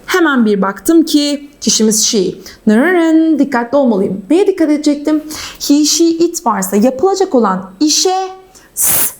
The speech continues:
takısı getirmeye. O saçlarını tarar diyeceğiz. Taramak comb. Taramak comb. Ama she combs,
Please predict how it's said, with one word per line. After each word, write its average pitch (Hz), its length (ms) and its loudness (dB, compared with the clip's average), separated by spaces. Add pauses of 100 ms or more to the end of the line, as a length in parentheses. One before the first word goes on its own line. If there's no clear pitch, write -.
takısı - 260 -2
getirmeye. 180 540 -2 (920)
O 370 320 0 (240)
saçlarını 285 840 0
tarar 202 440 -2
diyeceğiz. - 360 -4
Taramak 392 580 0 (360)
comb. 226 920 2 (520)
Taramak 285 500 0 (200)
comb. 226 340 2 (320)
Ama 233 240 2
she 339 960 4 (840)
combs, 294 1080 0